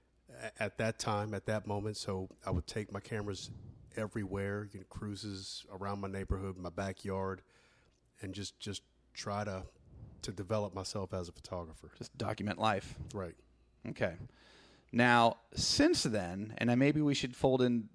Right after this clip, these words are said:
Speaker 2: the story now of what you do as a, your, your so-called day gig. Everybody that goes on this little program has a day gig. What's your day gig, sir?
Speaker 1: So my day gig, um, i-, in, in very broad terms, I'm an arms dealer.
Speaker 2: Yes.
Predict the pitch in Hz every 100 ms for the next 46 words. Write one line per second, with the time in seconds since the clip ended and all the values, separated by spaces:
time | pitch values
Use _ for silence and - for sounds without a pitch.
0 | - 98 104 - 120 107 107 107 107 101
1 | 98 - 98 113 117 107 101 101 101 110
2 | 104 101 104 95 95 _ - - _ _
3 | _ - 104 110 127 117 - 127 113 113
4 | 104 92 110 104 92 95 87 95 107 113
5 | 104 104 - 101 107 101 101 98 - 98
6 | 92 104 98 98 104 90 - 95 90 90
7 | 87 - 113 131 151 151 110 98 98 87
8 | 92 104 123 - 110 104 131 151 135 143
9 | 135 113 98 87 95 - - 98 90 90
10 | 90 90 _ - _ _ _ 104 113 98
11 | 101 95 90 113 98 117 120 117 - 110
12 | 113 110 104 98 95 95 - 107 104 -
13 | 95 98 123 - - - - - - 104
14 | 95 -